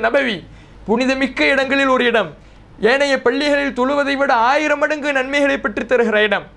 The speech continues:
அத்தகைய மஸ்ஜித் நபவியில ஒரு கிராமவாசி வந்து சிறுநீர் கழிக்கிறாரு. சிறுநீர் கழிச்ச உடனே சஹாபாக்களுக்கு கோபம் கொப்பளிக்கிறது.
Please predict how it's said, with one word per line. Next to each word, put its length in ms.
அத்தகைய 460
மஸ்ஜித் 300
நபவியில 400
ஒரு 180
கிராமவாசி 720
வந்து 220
சிறுநீர் 400
கழிக்கிறாரு. 480
சிறுநீர் 480
கழிச்ச 220
உடனே 260
சஹாபாக்களுக்கு 840
கோபம் 380
கொப்பளிக்கிறது. 520